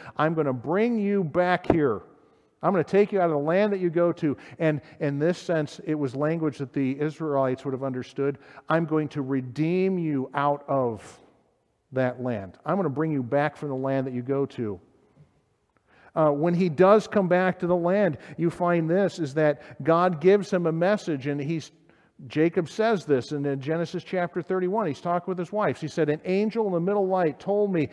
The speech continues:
that I should leave." When he gets back to the land in Genesis chapter thirty-two, there's this little statement that he shows up with his whole family there,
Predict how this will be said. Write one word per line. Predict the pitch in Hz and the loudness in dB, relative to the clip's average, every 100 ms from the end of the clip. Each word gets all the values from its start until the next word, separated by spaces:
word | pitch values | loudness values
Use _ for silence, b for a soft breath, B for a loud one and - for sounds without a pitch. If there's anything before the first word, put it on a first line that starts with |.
| B B | B B
that | 170 | 0
I | - 180 208 | 2 2 2
should | - 214 202 | 2 4 4
leave." | 196 220 262 294 247 170 120 - - - _ _ _ _ _ _ _ _ _ _ _ _ _ _ b b b b b | 6 4 6 4 4 4 0 -14 -20 -20 _ _ _ _ _ _ _ _ _ _ _ _ _ _ b b b b b
When | 185 | 4
he | 196 | 4
gets | 165 - 160 | 6 4 4
back | 208 240 269 | 4 4 4
to | 254 | 0
the | 226 | 0
land | 214 240 254 | 2 4 4
in | 190 | 4
Genesis | 170 214 208 196 | 2 0 0 -4
chapter | - 220 208 208 | -2 0 0 -2
thirty-two, | 190 196 185 - 262 214 | 0 2 0 -2 -2 2
there's | 165 | 0
this | 160 - | 0 -4
little | 269 285 | -4 -4
statement | 240 - 233 240 165 - B | -4 2 2 2 -2 -4 B
that | 180 | 2
he | 180 | 2
shows | 180 - 269 233 | 0 0 0 4
up | 240 | 2
with | - 185 | 4 0
his | 165 | 0
whole | 220 226 | 0 0
family | - 208 208 208 180 | 0 0 2 2 0
there, | 156 151 143 | 2 4 2